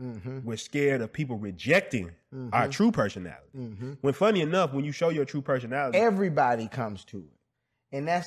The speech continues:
Speaker 1: that's exactly what I was just thinking. It's
Speaker 2: Yeah.
Speaker 1: like, it's crazy.
Speaker 2: Yeah.
Speaker 1: It's like, yo, that's why,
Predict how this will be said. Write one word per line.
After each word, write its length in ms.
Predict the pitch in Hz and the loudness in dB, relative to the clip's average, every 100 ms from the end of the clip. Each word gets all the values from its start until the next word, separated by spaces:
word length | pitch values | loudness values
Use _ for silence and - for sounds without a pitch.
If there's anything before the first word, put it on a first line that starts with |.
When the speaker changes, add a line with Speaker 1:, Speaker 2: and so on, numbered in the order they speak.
| - | -6
Speaker 1:
that's 280 | 139 165 127 | -2 0 0
exactly 340 | 127 180 214 | 2 2 2
what 80 | 180 | 2
I 60 | 165 | 2
was 100 | 156 | 0
just 220 | 180 - | -2 0
thinking. 340 | 220 156 131 | 0 0 -4
It's 140 | 131 135 | -2 2
Speaker 2:
Yeah. 220 | 143 139 | 2 2
Speaker 1:
like, 100 | 120 - _ | -2 -12 _
it's 200 | - 147 | -6 -6
crazy. 1080 | - - - 196 233 226 220 175 113 101 - 104 | -6 -20 -12 -6 -2 2 2 0 -4 -8 -18 -10
Speaker 2:
Yeah. 260 | 101 82 82 _ - | -8 -8 -12 _ -4
Speaker 1:
It's 200 | 170 165 | -2 2
like, 360 | 180 160 127 - - 156 | 4 4 2 -4 -12 2
yo, 400 | 180 165 131 - - _ _ | 4 4 2 -4 -18 _ _
that's 220 | 151 185 | 0 0
why, 460 | 160 156 147 135 | 2 4 6 4